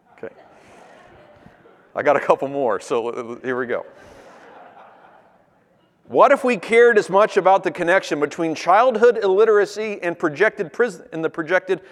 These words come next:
prison population, or the connection between pornography and human trafficking, as we do the connections between markets and politics that fluctuate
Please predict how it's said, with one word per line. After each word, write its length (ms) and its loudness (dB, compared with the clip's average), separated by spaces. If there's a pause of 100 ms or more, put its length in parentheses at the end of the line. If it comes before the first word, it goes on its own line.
(120)
prison 320 0
population, 680 -4 (600)
or 200 6
the 100 4
connection 500 2
between 320 -2
pornography 840 2 (340)
and 120 -6
human 240 2
trafficking, 640 0 (1400)
as 140 0
we 80 0
do 140 -2
the 100 4
connections 540 -2
between 280 -8
markets 400 0
and 100 -8
politics 560 -2
that 140 -8
fluctuate 540 -4